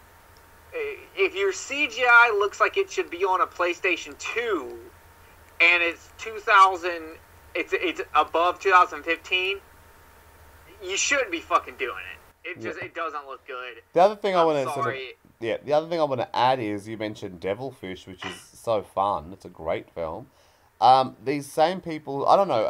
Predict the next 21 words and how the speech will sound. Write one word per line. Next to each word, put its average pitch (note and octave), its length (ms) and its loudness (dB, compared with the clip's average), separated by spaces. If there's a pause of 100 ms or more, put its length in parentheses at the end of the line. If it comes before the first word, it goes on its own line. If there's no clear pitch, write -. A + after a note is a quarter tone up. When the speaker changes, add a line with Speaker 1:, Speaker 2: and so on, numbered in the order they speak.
(140)
Speaker 2:
if G2 160 -16
there F#2+ 180 -4
are D#3 200 4
people G#2+ 260 -12
who G#2+ 100 -16
champion F#2 560 -12
things F2+ 320 -14
like, F2+ 220 -4 (440)
you G#2 120 -12
know, - 120 -8
Sharknado F2 800 -6
and E2 120 -14
stuff, E2 300 -8 (100)
maybe F#2+ 340 -8 (240)
just - 240 -20
for, E2+ 240 -12 (540)
you G2+ 160 -12
know, D#2 240 -10
for - 200 -16
a D#2+ 60 -12
joke. E2+ 440 -2